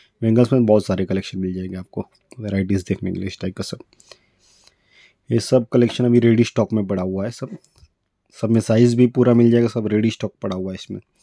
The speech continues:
तो किसी को कलेक्शन लेगा तो वीडियो, वीडियो कॉल पे सब दिखा दूंगा वैरायटीज सब, और WhatsApp पे भी अपडेट मिल जाएगा इस टाइप का कुछ नहीं।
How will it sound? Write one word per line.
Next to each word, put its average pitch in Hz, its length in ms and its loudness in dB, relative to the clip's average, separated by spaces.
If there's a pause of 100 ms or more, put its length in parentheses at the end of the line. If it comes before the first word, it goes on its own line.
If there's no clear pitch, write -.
(680)
तो 110 80 -6
किसी 110 240 0
को 113 100 -4
कलेक्शन 117 400 0
लेगा 123 120 2
तो 120 120 0
वीडियो, 113 280 4
वीडियो 110 220 4
कॉल 117 140 -2
पे 120 120 -6
सब 104 200 -6
दिखा 107 200 -4
दूंगा 110 220 -4
वैरायटीज 104 400 -2
सब, 123 200 -8 (880)
और 107 120 0
WhatsApp 107 420 0
पे 117 80 4
भी 113 100 2
अपडेट 104 280 0
मिल 110 180 2
जाएगा 104 260 2
इस - 120 -6
टाइप 104 100 -6
का 107 60 -6
कुछ 104 240 -8
नहीं। 113 160 -8